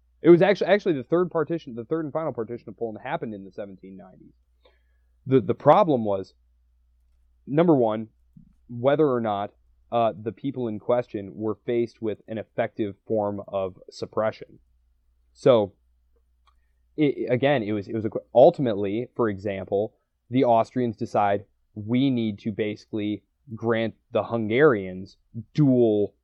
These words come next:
status with us, right? But of course, this precipitates a, a whole other range of problems because the, the, Ha-, the Habsburgs had decided the way to manage this isn't to come down with the hammer.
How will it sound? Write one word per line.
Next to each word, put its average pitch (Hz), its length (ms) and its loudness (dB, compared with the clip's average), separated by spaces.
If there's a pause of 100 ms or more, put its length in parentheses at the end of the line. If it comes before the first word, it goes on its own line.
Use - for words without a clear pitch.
(240)
status 117 520 -2
with - 160 -18
us, - 360 -20 (840)
right? 107 400 -4 (580)
But 120 100 -2
of 110 80 -8
course, 113 200 -4
this 117 160 -8
precipitates 110 720 -8
a, 98 300 -8
a 95 80 -10
whole 110 180 2
other 160 160 6
range 110 220 -6
of 98 80 -18
problems 98 280 -10
because 101 220 -14
the, 98 240 -10
the, 104 140 -12
Ha-, 117 280 -6
the 113 120 -10
Habsburgs 139 500 -2
had 117 100 -4
decided 101 400 -8 (280)
the 123 140 -2
way 160 260 4
to 196 80 2
manage 190 440 -2
this 104 200 -12 (140)
isn't 175 320 -4
to 131 60 -8
come 131 200 -6
down 113 240 -2
with 104 100 -10
the 101 80 -10
hammer. 95 400 -16